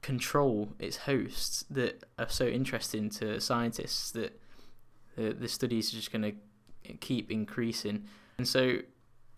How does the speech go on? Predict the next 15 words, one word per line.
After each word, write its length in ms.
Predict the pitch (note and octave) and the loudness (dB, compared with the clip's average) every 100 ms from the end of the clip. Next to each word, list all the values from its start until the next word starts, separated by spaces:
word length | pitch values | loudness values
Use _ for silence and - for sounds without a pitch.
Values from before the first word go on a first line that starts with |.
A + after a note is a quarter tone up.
| - | -4
hopefully 400 | C#3 B2 - A#2 | 0 0 0 0
this 140 | A#2 | 2
has 80 | - | 0
just 280 | B2+ A#2+ - - - _ _ | 0 0 -2 -6 -20 _ _
made 240 | C#3+ B2 A2 | 0 2 4
you 100 | A2+ | 4
a 20 | |
bit 160 | A#2 | 2
more 200 | - A2 | 2 2
aware 320 | G#2 C3 C#3+ A2 | 4 6 6 2
of 80 | |
things 320 | - A2+ G#2+ - | 2 0 2 0
like 140 | - | 0
that, 240 | A2 - | 0 0
that 180 | - A#2 | -4 -8